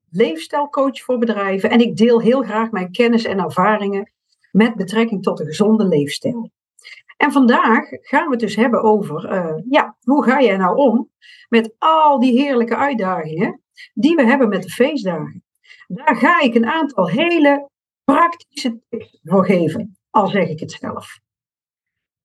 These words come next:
Want naast dat het natuurlijk een hele, ja, vind ik persoonlijk zelf een leuke periode is, ja, hoe ga jij jezelf beheersen met al dat lekkers en hoe voorkom jij dat je gaat overeten tijdens de feestdagen?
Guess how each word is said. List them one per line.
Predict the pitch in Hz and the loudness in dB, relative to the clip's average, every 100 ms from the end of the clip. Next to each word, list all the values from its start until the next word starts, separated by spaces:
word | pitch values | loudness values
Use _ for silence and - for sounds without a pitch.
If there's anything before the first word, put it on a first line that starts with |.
| _ _ _ _ | _ _ _ _
Want | 214 220 - - | 2 2 0 -6
naast | 175 214 302 311 - | 2 4 4 0 -2
dat | 277 233 | 0 2
het | 226 | 2
natuurlijk | 214 262 233 233 | -2 0 2 4
een | 233 226 | 2 0
hele, | 277 330 370 349 294 226 - _ _ | -2 0 2 0 2 0 -2 _ _
ja, | 226 247 208 | -2 -2 -2
vind | - 302 262 | -6 -6 -6
ik | - | -4
persoonlijk | 233 233 302 254 226 | -6 0 2 2 2
zelf | 294 262 196 226 | 2 2 2 2
een | 226 | 2
leuke | 302 311 226 | 2 -2 -2
periode | 233 202 196 220 254 269 415 | 0 0 2 2 2 0 -2
is, | - - _ _ _ _ _ _ _ _ | -8 -18 _ _ _ _ _ _ _ _
ja, | - 262 | -2 0
hoe | 370 359 | 0 0
ga | 285 330 | 2 2
jij | 294 320 392 381 | 0 2 0 2
jezelf | 277 233 247 226 - | 0 2 2 0 0
beheersen | 208 285 320 214 - 214 349 _ _ - - - | -2 -2 -6 -8 -8 -10 -10 _ _ -20 -10 0
met | 247 240 - | 0 0 0
al | 381 392 370 | 2 4 4
dat | 240 226 | 4 4
lekkers | 240 320 196 285 - | 4 2 0 -2 -2
en | - 247 | 0 2
hoe | 294 | 2
voorkom | 226 240 - 349 311 | 0 -2 0 0 2
jij | 202 185 247 | 2 2 0
dat | 269 233 | 0 2
je | 226 | 0
gaat | 190 - | 0 0
overeten | 285 277 214 185 175 226 | 0 0 -2 -4 -2 -4
tijdens | 294 349 196 175 | 0 0 0 -2
de | |
feestdagen? | 160 226 185 165 160 151 | 0 0 0 -8 -10 -12